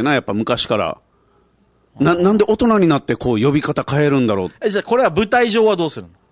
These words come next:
Speaker 1: いや、舞台上もでしょ。
Speaker 2: あ、そうなの。
Speaker 1: だって、みんながさ、武藤さんとか、えー、武藤って呼んでる中で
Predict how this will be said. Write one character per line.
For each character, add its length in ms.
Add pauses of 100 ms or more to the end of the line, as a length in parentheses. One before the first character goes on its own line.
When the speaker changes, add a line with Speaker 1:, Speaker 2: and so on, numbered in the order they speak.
(340)
Speaker 1:
い 60
や、 40
舞 140
台 240
上 180
も 100
で 100
し 100
ょ。 100
Speaker 2:
あ、 120
そ 280
う 20
な 120
の。 100 (540)
Speaker 1:
だ 100
っ 20
て、 280 (400)
み 180
ん 100
な 100
が 100
さ、 260
武 200
藤 220
さ 160
ん 60
と 80
か、 280 (380)
え 720
ー、 60
武 60
藤 220
っ 20
て 200
呼 140
ん 80
で 80
る 60
中 180
で 240